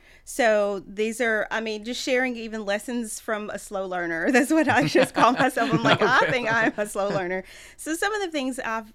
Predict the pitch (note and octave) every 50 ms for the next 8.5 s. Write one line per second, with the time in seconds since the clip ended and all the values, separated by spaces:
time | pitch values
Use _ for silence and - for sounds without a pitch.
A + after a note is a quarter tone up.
0 | - _ - G#3+ G#3+ G#3+ G#3 G#3 A3 G#3 G3 F#3 F3+ F3+ G3+ F#3+ F#3+ F#3 E3+ -
1 | - F#3+ G3 G3+ G#3 G#3 - A3+ G3 F3+ E3+ E3+ E3+ E3+ F3+ E3+ E3 F3 F3 E3
2 | E3+ F3 - - - - - - - - - F#3+ F3+ - - _ - - G#3 G3
3 | F#3+ - F#3+ F3 E3+ F3+ F3+ F3 F3 - _ - F3+ F3+ F3 F3 F3+ F3 E3+ D#3+
4 | D3+ - - F#3+ F3+ E3+ E3 E3+ E3 E3 F3 F#3+ F3+ F3 D#3 D#3+ D#3 D#3 D#3+ -
5 | - - - - A#3 G#3 G#3+ G3+ F3+ F#3 F#3 - F3+ F3 E3+ D3 D3 D#3+ D#3+ -
6 | - G3+ G#3 - - - D#3+ - - - - - - - - - - E4 D#4+ B3+
7 | A3+ A3 - - - - - _ _ - _ _ _ _ A#3 A3 G#3 G3 - -
8 | _ _ _ _ _ _ - A3 G3+ -